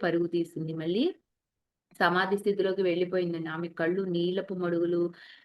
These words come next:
నిర్జీవంగా ఎంతో తేజోవిహీనంగా కనిపించాయంట. సాధువులండి తమ చేతన ఏదైతే ఉంటుందో దాన్ని భౌతిక శరీరంలోంచి తొలగించినప్పుడు తరచూ ఈ మాదిరిగానే వాళ్ళు కనిపిస్తూ ఉంటారంట.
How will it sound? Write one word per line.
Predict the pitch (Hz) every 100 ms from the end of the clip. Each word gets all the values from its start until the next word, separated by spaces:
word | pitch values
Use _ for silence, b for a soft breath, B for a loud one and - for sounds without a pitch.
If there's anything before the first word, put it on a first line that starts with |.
| 170
నిర్జీవంగా | 180 160 - 233 220 202 196 190
ఎంతో | 170 170 190 185
తేజోవిహీనంగా | - _ - 170 175 190 196 185 180 175 170 175
కనిపించాయంట. | 175 156 156 160 156 156 147 147 147 135 b b b -
సాధువులండి | 165 180 240 254 220 214 247
తమ | 220 180 180 180 175 165
చేతన | 165 208 220
ఏదైతే | 196 175 185 180
ఉంటుందో | 202 190 175
దాన్ని | 170 160 165
భౌతిక | 160 160 160 170
శరీరంలోంచి | 196 190 185 185 185 180 175 170
తొలగించినప్పుడు | 165 151 156 175 175 175 170 165 165 160 B B B
తరచూ | 180 170 175 220
ఈ | 196 180
మాదిరిగానే | 175 170 165 170 170 165 170
వాళ్ళు | 165 190
కనిపిస్తూ | 220 170 165 165 - 185 180
ఉంటారంట. | 160 151 147 147